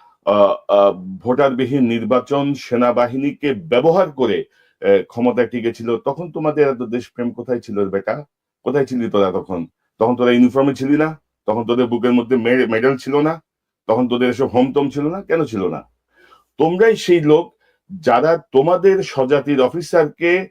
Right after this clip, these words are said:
আয়নাঘরে বন্দি রেখে বছরের পর বছর সেই আয়নাঘরের পাশ দিয়ে এই ইউনিফর্ম পরে ঘুরে বেড়াইছো, তোমাদের বিন্দুমাত্র ভ্রুক্ষেপ হয় নাই যে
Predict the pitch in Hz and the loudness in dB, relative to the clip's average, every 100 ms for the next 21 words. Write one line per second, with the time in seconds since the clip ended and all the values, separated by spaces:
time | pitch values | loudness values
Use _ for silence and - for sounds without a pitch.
0 | _ _ - 110 127 151 147 165 170 127 | _ _ -4 0 2 2 2 2 2 0
1 | 123 151 160 170 165 170 123 135 - 196 | 0 0 2 0 2 0 0 -2 2 4
2 | 190 156 135 120 131 131 135 127 120 123 | 4 2 0 0 -2 -4 0 2 2 0
3 | 131 147 107 110 117 120 143 117 104 _ | 2 2 2 0 0 -2 0 0 -2 _
4 | _ _ 151 175 185 175 165 170 156 156 | _ _ 0 0 0 -2 0 0 0 -2
5 | 147 113 123 127 110 101 - 92 - _ | -4 -2 0 2 2 0 -4 -8 -8 _
6 | 113 135 131 113 92 135 190 180 170 147 | -2 0 0 -2 -2 0 0 0 0 -2
7 | 123 120 - 131 151 104 95 - _ _ | -8 -8 -6 -4 -2 -4 -4 -8 _ _
8 | 107 | -2